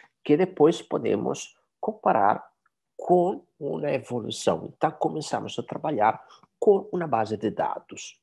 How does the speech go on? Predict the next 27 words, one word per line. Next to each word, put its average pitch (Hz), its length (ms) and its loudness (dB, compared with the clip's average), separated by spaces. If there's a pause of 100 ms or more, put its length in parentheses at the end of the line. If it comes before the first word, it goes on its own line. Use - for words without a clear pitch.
(140)
tá? 120 360 0
Uma - 120 -20
base - 240 -8
de 175 60 -6
dados 117 400 2
que - 120 -6
nos 104 220 -6 (120)
já 98 340 -2 (360)
dá 92 140 6
um 90 80 -2
comparativo 98 1080 0 (200)
e - 260 2
uma - 180 -8
ideia 92 440 -2 (340)
do 85 60 -8
condicionamento, 104 1080 -6 (460)
né, 90 220 2
da 90 120 0
capacidade 98 920 -2
motora 87 540 0
deste - 300 -8
paciente. - 760 -14 (1300)
Bom, 123 260 8
voltando 131 1000 4 (1160)
à 107 320 4
nossa 101 400 0
apresentação. 92 1040 -2